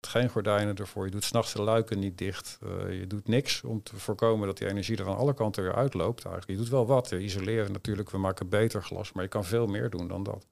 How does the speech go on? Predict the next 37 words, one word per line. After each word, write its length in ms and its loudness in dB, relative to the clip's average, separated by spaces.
Eh, 180 -6
je 60 -4
kan 160 2
ook 140 4
de 120 0
binnentemperatuur 840 0
verlagen 460 0
en 60 -4
betere 300 -4
kleding 400 4
dragen. 380 -2
Er, 160 -6
er 100 -2
is 200 0
heel 240 4
veel 180 2
meer 220 2
te 120 -6
doen 240 0
daaraan. 400 0
En, 220 0
en 180 2
ook 280 2
als 220 2
je 220 2
dus 240 0
als 140 0
principe 520 4
hebt 320 6
dat 140 0
slopen 400 4
en 80 4
nieuwbouw 440 4
eigenlijk 360 -2
het 100 -12
uitgangspunt 680 -2
is. 180 -10